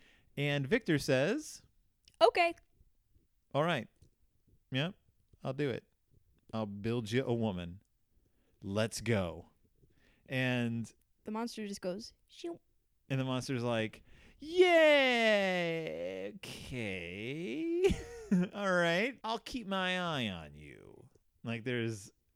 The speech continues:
Speaker 1: like, the monster is gonna be hanging around now. He can't, like, be there, but he's like, "I'm gonna watch you, though."
Speaker 2: Well, I mean, he's managed to follow Victor this far.
Speaker 1: Yeah. Uh,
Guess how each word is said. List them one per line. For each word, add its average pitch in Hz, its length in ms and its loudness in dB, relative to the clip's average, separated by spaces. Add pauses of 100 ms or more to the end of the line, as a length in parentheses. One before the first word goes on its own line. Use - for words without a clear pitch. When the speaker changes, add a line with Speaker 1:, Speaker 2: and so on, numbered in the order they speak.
Speaker 1:
like, 107 100 -8
the 123 80 -10
monster 156 380 -4
is 131 100 -4
gonna 131 200 -6
be 113 120 -6
hanging 120 520 -4
around 98 580 -6
now. 85 400 -12 (500)
He 139 60 -2
can't, 185 240 -4
like, 127 200 -8
be 151 300 2
there, 110 380 -2
but 101 100 -8
he's 107 140 -6
like, 104 260 -8 (1300)
"I'm 160 100 -4
gonna 220 140 2
watch 202 380 0
you, 90 140 -8
though." 73 360 -14 (140)
Speaker 2:
Well, 285 120 -6
I - 20 -4
mean, 320 140 -2
he's 302 160 0
managed 311 300 2
to 269 60 -2
follow 262 300 4
Victor 226 320 0
this 233 240 0
far. 180 360 2 (120)
Speaker 1:
Yeah. 101 360 -4 (560)
Uh, 92 460 -4